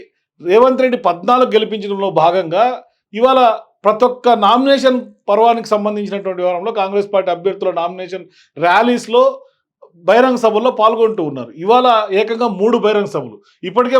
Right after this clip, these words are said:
మూడు బహిరంగ సభల్లో పార్టిసిపేట్ చేశాడు ఆయన. మెదక్, మహబూబ్ నగర్, భువనగిరి, ఇంకా మూడిట్లో ఇవాళ వెళ్ళబోతున్నారు. ఒకటే రోజులో మూడు, మొన్న మూడు. So ఇప్పుడు ఆరు నియోజకవర్గాలు క-, కవర్ చేసేసాడు రేవంత్ రెడ్డి. అంటే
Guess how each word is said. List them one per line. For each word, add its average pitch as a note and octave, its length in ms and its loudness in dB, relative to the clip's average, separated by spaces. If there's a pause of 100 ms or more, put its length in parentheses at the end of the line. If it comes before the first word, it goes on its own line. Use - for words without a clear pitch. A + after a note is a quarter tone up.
మూడు G#3+ 200 2
బహిరంగ A3 280 0
సభల్లో G#3 300 0
పార్టిసిపేట్ G#3+ 380 0
చేశాడు C#3 200 -8
ఆయన. B2 200 -10
మెదక్, G#3+ 300 -6 (300)
మహబూబ్ G3+ 340 0
నగర్, A#3+ 220 -4 (340)
భువనగిరి, F3 460 -2 (340)
ఇంకా C4+ 220 2 (100)
మూడిట్లో B3 380 4 (280)
ఇవాళ G#3+ 220 4
వెళ్ళబోతున్నారు. E3+ 420 -2
ఒకటే A#3+ 220 2
రోజులో A#3+ 220 2 (120)
మూడు, F3+ 200 -2 (480)
మొన్న A#3+ 220 2 (100)
మూడు. E3 220 0 (400)
So C4+ 80 -2 (100)
ఇప్పుడు C4+ 180 -2 (120)
ఆరు A#3 180 2
నియోజకవర్గాలు B3 600 4
క-, A3 160 0 (180)
కవర్ A#3+ 220 4
చేసేసాడు G3+ 400 2
రేవంత్ F#3 260 -2
రెడ్డి. D#3+ 160 -4
అంటే A#3+ 120 2